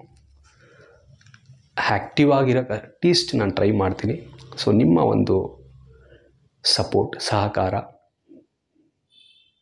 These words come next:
ಬೇರೆಯವ್ರಿಗೆ share ಮಾಡಿ, subscribe ಮಾಡೋಕ್ಕೆ ಹೇಳಿ ಅಂತ ಹೇಳ್ತಾ, ನಂದು food ಮಸ್ತಿ ಚಾನಲ್ಲು ಇದೆ. So ಅದನ್ನು ಸ್-, ಅದನ್ನು ಸಹ ನೀವು support ಮಾಡಬೇಕು.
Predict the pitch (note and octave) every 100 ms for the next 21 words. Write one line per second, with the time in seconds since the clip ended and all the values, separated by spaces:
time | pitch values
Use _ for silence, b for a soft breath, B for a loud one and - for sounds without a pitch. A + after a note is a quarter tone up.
0 | _ _ - A2 G#2 G2+ G2 - A#2+ A#2
1 | A2+ F#2 - - - _ _ _ - _
2 | - - - C3 B2+ A2 G2 F#2 - F#2+
3 | D#3 - b b b b b b b b
4 | b b _ _ _ _ - G#2+ - -
5 | F#2+ F#2 - - - - _ _ _ _
6 | _ _ _ _ _ - - A2 A#2 A2
7 | A2 - - - G#2+ B2 B2+ - - -
8 | F#2 G2 F#2+ - - - - G2 C3 D#3+
9 | D#3 - - - G2 B2+ D3+ - A2+ A2
10 | A#2 G#2 G#2 - - - G#2+ G#2 G2+ F#2
11 | F2+ F#2 - - - _